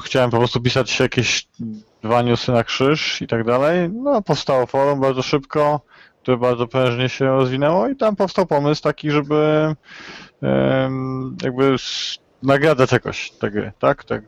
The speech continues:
te, które się, e, pojawiają. Ich co prawda pojawiało się wtedy bardzo, bardzo mało. E, no i szybko powstała zaraz, e, Adam Folko, e, Kałuża zrobił logo i powstała nagroda Gry Roku.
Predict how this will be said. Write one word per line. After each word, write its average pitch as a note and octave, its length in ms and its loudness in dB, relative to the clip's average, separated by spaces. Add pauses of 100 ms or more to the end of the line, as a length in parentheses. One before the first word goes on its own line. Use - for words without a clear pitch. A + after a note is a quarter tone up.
te, A#2 140 -4
które A2 520 0
się, A2 600 -2 (520)
e, A2 220 2
pojawiają. A#2+ 600 2
Ich C3+ 120 -2
co C#3 120 -2
prawda B2 240 2
pojawiało A#2+ 440 2
się A#2 120 -10
wtedy A2+ 180 -6
bardzo, A#2 340 0
bardzo A2+ 280 2
mało. B2 520 2 (880)
E, B2 60 -4 (840)
no E4 200 2
i D#4 80 2 (320)
szybko F3 400 0
powstała C#3+ 560 2
zaraz, B2 480 0
e, A2+ 580 2
Adam A#2+ 300 0
Folko, A#2 760 0 (400)
e, A#2 180 0
Kałuża B2 420 2
zrobił A#2+ 240 2
logo C#3 600 2 (440)
i B2+ 80 -10
powstała A#2+ 480 0
nagroda G#2+ 500 2
Gry G#2 120 0
Roku. C#3+ 520 0